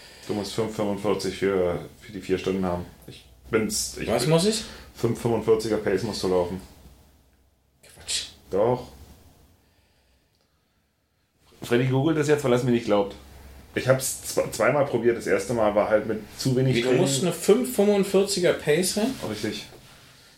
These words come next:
Speaker 1: Das, das erste Mal war bei mir vier dreiundzwanzig, da bin ich richtig eingebrochen, weil ich halt auch die langen Läufe nicht so wirklich gemacht habe. Ich glaub, mein längstes waren mal achtundzwanzig Kilometer. Ich dachte, ach komm, den Rest schaffst du schon irgendwie so.
Speaker 2: Ja.
Speaker 1: Total eingebrochen, mega Krämpfe überall gehabt. Und den zweiten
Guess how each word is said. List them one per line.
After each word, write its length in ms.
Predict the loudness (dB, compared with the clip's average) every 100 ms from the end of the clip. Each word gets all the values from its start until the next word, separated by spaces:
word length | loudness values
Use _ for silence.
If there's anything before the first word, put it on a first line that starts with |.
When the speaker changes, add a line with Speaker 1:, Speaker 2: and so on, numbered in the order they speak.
| _ -2
Speaker 1:
Das, 180 | 0 2
das 160 | 0 2
erste 280 | 2 2
Mal 180 | 0 0
war 100 | 0
bei 140 | 0 0
mir 160 | 0
vier 180 | 0 0
dreiundzwanzig, 600 | 2 2 0 0 0 0 0
da 120 | 0
bin 80 | 0
ich 120 | -2
richtig 220 | -4 -2
eingebrochen, 460 | 0 0 0 0 0
weil 120 | 0
ich 80 | 0
halt 120 | 0
auch 80 | 0
die 80 |
langen 220 | 0 0 2
Läufe 240 | 2 0
nicht 180 | -2 0
so 120 | 0
wirklich 280 | 0 -2 0
gemacht 260 | 0 0 0
habe. 120 | -2
Ich 80 | -2
glaub, 180 | -2
mein 140 | -2 -2
längstes 320 | -2 -4 -2
waren 160 | -2 0
mal 100 | -2
achtundzwanzig 500 | -4 -2 0 0 -4
Kilometer. 320 | -2 2 2
Ich 60 | 0
dachte, 220 | -4 -6
ach 80 | -8
komm, 140 | -6 -4
den 100 | -2
Rest 260 | -2 -4 -6
schaffst 200 | -6 -6
du 40 |
schon 180 | -4 -4
irgendwie 160 | -4 0
so. 260 | 0 0 -4 -2
Speaker 2:
Ja. 180 | 2 2 -2 -14 -16 0
Speaker 1:
Total 180 | 2 4
eingebrochen, 460 | 2 2 0 0
mega 220 | 0 2 2
Krämpfe 320 | 0 2 2
überall 260 | 2 2
gehabt. 340 | 2 2 -2 -4
Und 160 | -4 -2
den 140 | -2
zweiten 680 | 0 2 2 2 0 -2